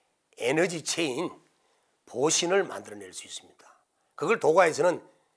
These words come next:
어, 양신이라고 합니다. 자, 이러한 수행을 하기 위해서는 선도에서는, 선도 수행에서는, 어, 내단 수행이라고 해서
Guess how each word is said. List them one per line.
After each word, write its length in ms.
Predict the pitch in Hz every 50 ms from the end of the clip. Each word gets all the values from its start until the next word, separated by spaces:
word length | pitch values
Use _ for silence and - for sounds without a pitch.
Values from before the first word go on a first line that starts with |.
| _ _ _ _ - -
어, 180 | 110 - - - - -
양신이라고 760 | 98 101 110 120 117 - - 220 240 208 160 120 101 98 -
합니다. 420 | - - - - - - - - _ _ _ _ _ _ _ _ _ _ _ _ _ _ _ _ _ _ _ _
자, 200 | - - 101 - -
이러한 360 | - 254 285 294 294 294 285
수행을 920 | 277 - - 269 254 240 220 202 208 202 208 226 240 214 175 139 127 - - _ _ _ _ _ _ _ _ _ _
하기 540 | - - 254 277 220 220 175 139 123 117
위해서는 760 | 120 151 202 247 240 - - 143 120 104 104 135 143 - - - _ _ _ _ _ _ _ _
선도에서는, 1080 | - - - - - 226 247 269 269 269 262 247 254 247 233 202 151 - 139 117 110 - -
선도 460 | - - - 226 254 254 247 254 247
수행에서는, 680 | - - 202 180 160 139 131 113 135 185 220 190 - - - -
어, 320 | - 101 95 - - - - - _
내단 800 | - - 104 110 135 165 190 220 214 240 240 240 240 240 233 226
수행이라고 880 | 190 - - - 220 196 180 175 170 160 160 156 151 151 147 143 123
해서 580 | 113 151 165 - - 131 - - 160 214 262 -